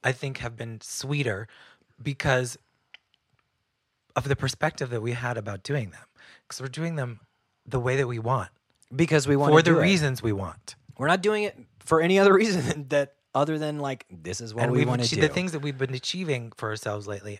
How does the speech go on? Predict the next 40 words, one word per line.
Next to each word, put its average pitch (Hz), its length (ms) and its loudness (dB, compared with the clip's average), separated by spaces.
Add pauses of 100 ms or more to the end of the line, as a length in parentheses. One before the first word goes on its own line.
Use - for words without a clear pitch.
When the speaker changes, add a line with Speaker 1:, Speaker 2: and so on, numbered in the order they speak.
Speaker 1:
We've 104 300 -14
achieved 123 480 -8 (840)
how 143 240 4
we 147 100 0
want, 107 280 -6 (1000)
when 127 220 -2
we 123 80 -4
want, 101 380 -8
Speaker 2:
Mm-hmm. 110 320 -6 (300)
Speaker 1:
like 123 280 -2
we 127 80 -2
wanted. 113 420 -6 (520)
Speaker 2:
Yep. 123 180 -6 (960)
And 135 240 0
that's, 147 220 -2
that's 180 280 -2
success. 107 480 -2
Uh, 104 140 -4
that's, 151 240 0
that's 151 260 -2
a 147 60 -2
good 113 240 -2
definition 98 540 -6
of 87 100 -8
success, 90 460 -6
is, 80 180 -10
like, 82 320 -6 (1300)
doing, 139 600 2 (480)
being 147 180 0
Speaker 1:
And 143 100 4
Speaker 2:
able 160 100 6
Speaker 1:
that 170 100 6
Speaker 2:
to 147 80 4
Speaker 1:
feels 143 120 4
Speaker 2:
do 160 140 10
what 151 200 8
Speaker 1:
good. 147 100 0
Speaker 2:
you, 131 40 0
being 196 340 4
able 135 540 6